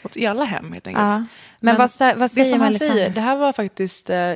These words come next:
Speaker 1: Jerka Johansson på Instagram som uppmärksammade mig på det här. För jag uppfattade ju när de pratade att det verkade som att de två förstod någonting som de andra i rummet inte förstod.
Speaker 2: Ja.
Speaker 1: Och att Arya plötsligt förstod vad som måste hända. Det var
Speaker 2: Okej.
Speaker 1: så jävla starkt, tycker jag,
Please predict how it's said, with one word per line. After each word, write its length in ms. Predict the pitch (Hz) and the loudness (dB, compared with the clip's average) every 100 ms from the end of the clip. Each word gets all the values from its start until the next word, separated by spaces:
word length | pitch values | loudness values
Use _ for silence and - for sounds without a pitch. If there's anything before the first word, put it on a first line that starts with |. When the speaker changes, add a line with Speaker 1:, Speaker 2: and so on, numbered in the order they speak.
| - | -6
Speaker 1:
Jerka 460 | 208 208 196 - | -4 -4 -4 -6
Johansson 520 | 208 196 190 190 269 | -4 -4 -4 -4 -4
på 100 | 220 | -4
Instagram 680 | 226 240 - 202 196 190 190 - - | -4 -6 -8 -10 -8 -8 -12 -16 -14
som 180 | 190 | -8
uppmärksammade 640 | 202 - 202 226 214 214 175 | -8 -6 -6 -4 -4 -4 -6
mig 160 | - | -10
på 220 | - 190 | -8 -6
det 60 | 196 | -4
här. 120 | 175 | -6
För 120 | 190 | -4
jag 120 | 220 214 | -2 -2
uppfattade 520 | 214 - 269 - 233 | -4 -4 -4 -2 -2
ju 80 | 208 | -2
när 120 | 196 | -4
de 80 | 185 | -4
pratade 640 | 196 180 - 226 - 208 - - - - | -6 -6 -4 -4 -4 -8 -14 -20 -20 -12
att 140 | 202 202 | -8 -4
det 60 | |
verkade 360 | 202 196 - 226 | -2 -2 -2 -4
som 180 | 208 185 | -4 -6
att 140 | 180 | -4
de 220 | 220 220 | -2 -2
två 200 | - 190 | -4 -8
förstod 380 | 180 185 226 202 | -8 -6 -6 -4
någonting 440 | 180 165 175 180 | -8 -10 -12 -12
som 140 | 190 185 | -12 -10
de 80 | 185 | -10
andra 280 | 185 185 | -10 -8
i 40 | 180 | -10
rummet 200 | 170 170 | -10 -12
inte 200 | 180 180 | -12 -12
förstod. 420 | - - 190 - - | -14 -10 -8 -10 -6
Speaker 2:
Ja. 160 | 208 208 | -2 -2
Speaker 1:
Och 60 | |
att 120 | 220 | -2
Arya 320 | 208 208 196 190 | -2 -2 -2 -6
plötsligt 340 | 190 - 175 | -8 -10 -14
förstod 300 | 185 - 175 | -12 -10 -10
vad 120 | 175 | -10
som 80 | 190 | -14
måste 180 | 180 - | -14 -12
hända. 240 | 180 175 - - _ _ _ _ - | -12 -12 -14 -16 _ _ _ _ -8
Det 140 | 240 | -4
var 80 | 302 | -2
Speaker 2:
Okej. 200 | 220 208 | -2 -2
Speaker 1:
så 140 | 190 240 | -2 0
jävla 340 | 190 190 185 | 0 -2 -6
starkt, 340 | - 208 180 | -4 -4 -4
tycker 160 | - | -8
jag, 80 | - | -8